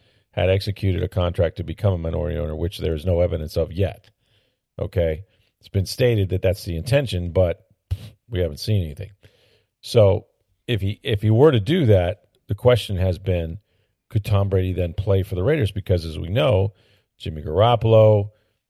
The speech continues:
turns out he had ankle surgery. They couldn't guarantee, you give him all the guarantees in his deal. They had to rework some stuff. And everybody's like, "Mm-hmm, Tom Brady's gonna be your quarterback in Las Vegas." Not so fast, my friend,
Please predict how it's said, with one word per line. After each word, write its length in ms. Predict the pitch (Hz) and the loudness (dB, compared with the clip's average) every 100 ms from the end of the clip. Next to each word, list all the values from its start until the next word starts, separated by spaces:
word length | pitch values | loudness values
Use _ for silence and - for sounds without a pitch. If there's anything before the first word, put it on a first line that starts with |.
| - | -12
turns 240 | 82 82 | -8 -2
out 140 | 82 | -2
he 80 | 82 | -2
had 120 | 76 | -4
ankle 320 | 85 131 117 107 | -2 -2 0 0
surgery. 880 | 120 117 110 101 104 104 104 98 - _ _ _ _ | 2 2 2 0 0 2 0 -4 -8 _ _ _ _
They 300 | - - 85 - _ _ _ | -12 -10 -10 -14 _ _ _
couldn't 240 | - 101 | -4 -2
guarantee, 680 | 98 98 95 92 107 98 92 - - 95 | 0 0 0 -2 -2 -2 -4 -12 -18 -18
you 220 | - 92 87 | -10 -8 -2
give 140 | 98 | 0
him 60 | 95 | 0
all 100 | 90 | 0
the 80 | |
guarantees 520 | 90 98 87 104 101 90 | 0 0 -2 -2 -2 -2
in 100 | 82 | -4
his 160 | 80 | -6
deal. 340 | 82 131 131 113 | -4 0 2 2
They 80 | |
had 100 | 87 | 0
to 60 | 80 | -4
rework 400 | 71 87 135 127 | -6 0 0 0
some 160 | 127 110 | -6 -6
stuff. 400 | - 113 104 - _ _ _ - | 2 4 4 0 _ _ _ -6
And 100 | 95 | 0
everybody's 460 | 101 98 95 85 | 2 2 2 2
like, 260 | 90 85 82 | -2 -2 -4
"Mm-hmm, 800 | 123 113 113 110 117 120 120 120 - _ _ _ _ - | -6 -4 -2 0 0 -2 -4 -8 -16 _ _ _ _ -4
Tom 200 | 104 98 | 0 2
Brady's 300 | 101 110 90 | 2 2 2
gonna 100 | 90 | 0
be 140 | 82 | -2
your 80 | 85 | -6
quarterback 500 | - 104 90 82 73 | -2 0 2 0 -4
in 60 | 73 | -6
Las 180 | 73 92 | -10 0
Vegas." 420 | 123 107 67 - _ _ _ _ _ _ _ | 2 2 -4 -16 _ _ _ _ _ _ _
Not 240 | 104 160 - | -2 -2 0
so 180 | - 139 | 0 0
fast, 460 | - 123 82 - | 0 -2 -2 -6
my 120 | 85 | -12
friend, 440 | 78 - 87 82 | -10 -6 -4 -6